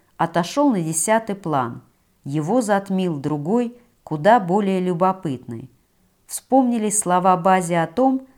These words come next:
что синяк, вероятно, зачарован. Следом подумалось,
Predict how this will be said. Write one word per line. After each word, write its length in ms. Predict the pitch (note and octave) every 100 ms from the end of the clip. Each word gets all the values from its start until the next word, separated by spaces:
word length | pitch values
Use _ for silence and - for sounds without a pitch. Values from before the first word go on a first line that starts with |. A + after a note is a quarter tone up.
| _ _
что 260 | - -
синяк, 560 | F3+ G3 G3+ C4+ D4+ - _
вероятно, 640 | C#3+ E3+ E3+ F#3 B3 B3 A3+
зачарован. 840 | G#3 G3 A#3 A3 D#3+ A#2 A#2 A#2 _ _ _ _
Следом 560 | - D3+ E3 G#3+ G#3
подумалось, 840 | G3 F#3+ E3+ E3 C3+ A#2+ A#2+ -